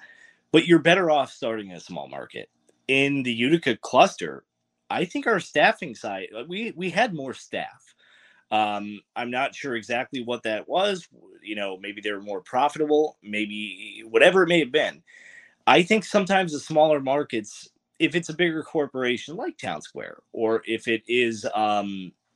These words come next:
you know, iHeart, maybe they don't have that lens on them the way that a bigger market may. Uh, the bigger markets, um, are watching the bottom line a whole lot more, a whole lot more intensely.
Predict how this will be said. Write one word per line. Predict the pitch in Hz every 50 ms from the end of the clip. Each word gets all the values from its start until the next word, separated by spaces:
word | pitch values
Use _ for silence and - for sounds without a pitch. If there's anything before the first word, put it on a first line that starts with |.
| _ _ _ _ _ _ _ _ _ - -
you | 117 117
know, | 110 107 104 101 95 - _ - -
iHeart, | 165 190 151 - 90 73 69 - _ _ _ _ _ - - - - _ _ _
maybe | - 139 170 214
they | 226 208 190
don't | 175 180 175 - -
have | - 135 135 131 123
that | 123 117 107 107
lens | 113 117 117 120 120 113 101
on | 104 92 87 87 87
them | 87 85 80 80 78
the | 90 104
way | 101 98 92 90 90 90
that | 92 98 101 110
a | 127
bigger | 180 226 220 175 127
market | 98 90 80 - - -
may. | - 78 - - _ _ _ _ _ _ _ _ _
Uh, | - 87 92 92 90 90 92 90 87
the | 90 98
bigger | 117 135 143 151 147
markets, | 127 123 120 117 110 - 117 110 107 - - - - - - -
um, | 95 101 101 98 95 95 95 95 92 - _ -
are | 110 110 107
watching | 107 110 120 127 131 - - 135 120 113 113 113
the | 107 101
bottom | 110 107 110 104 101
line | 107 113 123 120 110 101 95 90 90 87 _ _ _ _ _ _ _ -
a | 107 104
whole | - - - 113 127 160 156 131
lot | 110 92 82 - - -
more, | 90 82 73 - - - _ _ -
a | 78 82
whole | 90 117 147 143
lot | 127 113 110
more | 117 113 104
intensely. | 95 87 85 - 120 120 123 - - 92 - - -